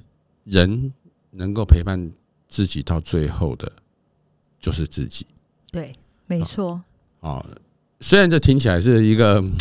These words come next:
Speaker 1: 你知道，这，
Speaker 2: 啊，
Speaker 1: 就是
Speaker 2: 人本来就是自己一个人来啊。
Speaker 1: 对啊，自己一个人来，这，这，这是一个，
Speaker 2: 嗯。
Speaker 1: 呃，胡乱的，胡乱的话。<laughs> 可是，可是他胡乱是有道理的。
Speaker 2: 嗯。
Speaker 1: 而且我觉得，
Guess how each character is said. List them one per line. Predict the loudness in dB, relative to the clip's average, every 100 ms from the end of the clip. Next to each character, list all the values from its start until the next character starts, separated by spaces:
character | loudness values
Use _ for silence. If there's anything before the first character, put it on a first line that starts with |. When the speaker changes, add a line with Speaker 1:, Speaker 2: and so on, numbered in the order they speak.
| -2 -2
Speaker 1:
你 | -6
知 | -4
道， | -2
这， | -2 -4 -4
Speaker 2:
啊， | -4
Speaker 1:
就 | -2
是 |
Speaker 2:
人 | 0 -2
本 | -2
来 | -4
就 | -4 -4
是 | -4
自 | -6
己 | -8 -8
一 | -6
个 | -6
人 | -4 -6
来 | -8 -8 -10
啊。 | -4
Speaker 1:
对 | 4 6
啊， | 6
自 | 2
己 | 0 2
一 | 2
个 |
人 | 2
来， | -2 -2
这， | -2 -2
这， | -2 -2 -4 -6
这 | -4 -4
是 | -2
一 | -2
个， | -2 -4 -6 -10 -8
Speaker 2:
嗯。 | -8
Speaker 1:
呃， | -8 -8
胡 | -6 -4
乱 | -4 -4
的， | -8 -10
胡 | -6 2
乱 | 4 4
的 |
话。 | 4 4 4
<laughs> | 6
可 | 8
是， | 8 6 4 -2 2
可 | 6
是 | 8
他 | 8
胡 | 8 8
乱 | 8 6
是 | 4
有 | 2
道 | 0 -2
理 | -6
的。 | -12 -20 _ -8
Speaker 2:
嗯。 | -6 -6 -10 -16 _ _
Speaker 1:
而 | 2
且 | 4
我 | 4
觉 | 4
得， | 4 2